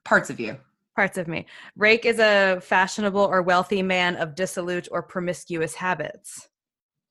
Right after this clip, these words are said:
Speaker 2: Spelled the
Speaker 1: Isn't
Speaker 2: same,
Speaker 1: that
Speaker 2: R A K E.
Speaker 1: Isn't that a Chad or a cad? I'm sorry. Chad is, uh,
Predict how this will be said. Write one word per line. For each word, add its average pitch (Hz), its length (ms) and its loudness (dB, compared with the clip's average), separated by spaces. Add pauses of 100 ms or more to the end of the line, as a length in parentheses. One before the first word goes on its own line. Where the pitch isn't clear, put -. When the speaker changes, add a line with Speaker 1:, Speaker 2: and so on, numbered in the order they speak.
(680)
Speaker 2:
Spelled 214 320 2
the 208 80 -8
Speaker 1:
Isn't 175 120 0
Speaker 2:
same, 160 160 0
Speaker 1:
that - 60 -2
Speaker 2:
R 185 160 6
A 202 220 4
K 196 260 -2
E. 175 500 -8 (840)
Speaker 1:
Isn't 349 260 -2
that 440 160 6
a 294 120 0
Chad 226 720 4 (120)
or 196 80 6
a 285 80 4
cad? 175 540 4
I'm 185 100 2
sorry. 135 560 -2 (380)
Chad 262 280 8
is, 247 200 4
uh, 202 280 4